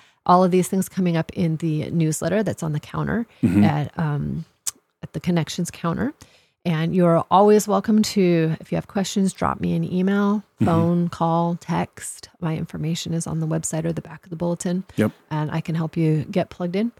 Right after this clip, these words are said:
Speaker 1: um, 'cause we would love to have all the ladies there.
Speaker 2: Yeah. Great. So again, that's on the website, the events page. It's, it's there present on the website, but it's university dash fellowship dot com forward slash events.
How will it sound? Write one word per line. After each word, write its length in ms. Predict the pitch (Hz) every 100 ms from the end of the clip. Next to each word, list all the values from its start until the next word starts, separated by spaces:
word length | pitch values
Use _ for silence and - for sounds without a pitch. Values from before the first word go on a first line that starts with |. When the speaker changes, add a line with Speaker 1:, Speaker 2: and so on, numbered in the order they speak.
| _ _ _
Speaker 1:
um, 440 | 165 143 143 139 165 _ _
'cause 120 | 196 -
we 100 | 160
would 160 | 170
love 180 | 156 175
to 100 | 208
have 380 | 196 202 202 - _
all 120 | 208
the 120 | 220 240
ladies 400 | 240 247 269 -
there. 240 | 320 262 -
Speaker 2:
Yeah. 280 | 107 117 117 - _ _ -
Great. 300 | - 110 107 - - - -
So 380 | - - 120 113
again, 280 | 107 120 110
that's 320 | 110 107 -
on 180 | - 117
the 80 | 113
website, 640 | 113 113 104 - 113 113 -
the 100 | 110
events 360 | 95 110 107 -
page. 460 | - 107 107 101
It's, 320 | 101 - - - -
it's 180 | -
there 180 | 113 127
present 280 | 127 113 101
on 40 | 95
the 60 |
website, 300 | 95 - 98
but 60 | 92
it's 140 | 95
university 580 | 110 107 101 101 - 98
dash 380 | 90 87 87 -
fellowship 480 | - 92 92 - -
dot 240 | 90 73
com 480 | - - 90 90 90
forward 360 | - - 95 92
slash 280 | 82 78 -
events. 640 | 90 80 85 110 - -